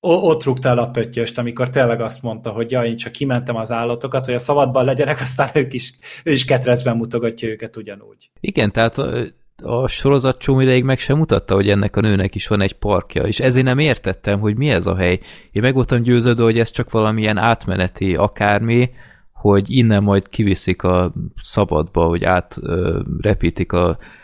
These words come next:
Speaker 2: nem tudom én, akárhová, bár lehet, hogy ezeket már nem is lehet kiengedni valószínűleg soha többet, mert nem boldogulnának.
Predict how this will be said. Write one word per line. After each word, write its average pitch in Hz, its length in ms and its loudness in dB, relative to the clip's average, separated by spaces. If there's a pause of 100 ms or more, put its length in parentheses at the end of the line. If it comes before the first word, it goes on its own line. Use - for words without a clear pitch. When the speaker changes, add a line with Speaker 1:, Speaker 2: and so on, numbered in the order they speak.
(220)
Speaker 2:
nem 85 180 -4
tudom 82 220 0
én, 87 60 -2
akárhová, 95 680 0
bár 95 220 0
lehet, 104 260 2
hogy 104 100 2
ezeket 98 340 0
már 98 100 0
nem 98 100 2
is 95 120 -2
lehet 82 600 -2
kiengedni 87 580 0
valószínűleg 87 640 0
soha - 280 -4
többet, - 580 -4 (640)
mert 90 340 0 (140)
nem 92 400 2 (300)
boldogulnának. 92 1080 0